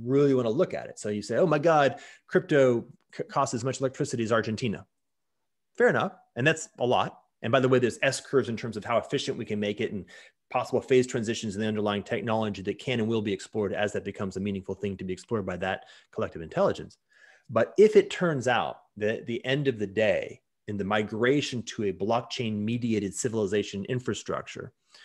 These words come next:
the electricity cost of running that infrastructure is, say, the electricity cost of Canada,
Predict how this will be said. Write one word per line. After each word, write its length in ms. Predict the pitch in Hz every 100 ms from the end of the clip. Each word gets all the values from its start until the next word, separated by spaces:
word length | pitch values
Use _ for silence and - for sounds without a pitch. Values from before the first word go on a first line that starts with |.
| - - - -
the 140 | 110
electricity 640 | 107 110 - - 180 135 117
cost 420 | - 120 110 -
of 100 | 90
running 340 | 92 113 131 120
that 140 | 107
infrastructure 720 | 110 107 - 104 92 - 95
is, 240 | - 101
say, 300 | - 104 98
the 120 | 92 92
electricity 540 | 98 - 127 - 104
cost 340 | - 107 92
of 140 | - -
Canada, 520 | - 117 85 73